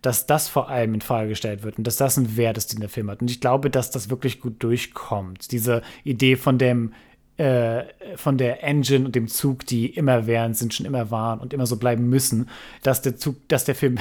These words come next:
<laughs> dass der Zug, dass der Film das erfolgreich in Frage stellt und dadurch schon alleine n-,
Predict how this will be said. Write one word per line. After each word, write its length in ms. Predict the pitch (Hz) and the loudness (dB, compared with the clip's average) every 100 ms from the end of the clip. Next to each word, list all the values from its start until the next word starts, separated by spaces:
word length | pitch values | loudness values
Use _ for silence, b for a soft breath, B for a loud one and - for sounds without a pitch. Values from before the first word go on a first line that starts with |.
| - | -6
<laughs> 120 | - | -12
dass 120 | - | -16
der 120 | - - | -16 -18
Zug, 140 | - B B 254 160 | -18 B B -6 -4
dass 100 | 160 | 0
der 140 | 160 | 2
Film 160 | 185 170 | 4 4
das 160 | 175 | 2
erfolgreich 360 | 170 180 180 147 | 0 0 0 0
in 100 | 135 | 2
Frage 200 | 147 143 | 2 2
stellt 220 | 156 135 | 0 -2
und 120 | 127 139 | 0 2
dadurch 320 | 139 139 - | 4 2 -2
schon 100 | 131 | -4
alleine 500 | 120 117 120 117 113 B B B B | 0 2 2 2 -2 B B B B
n-, 420 | 120 117 110 113 | -2 2 2 0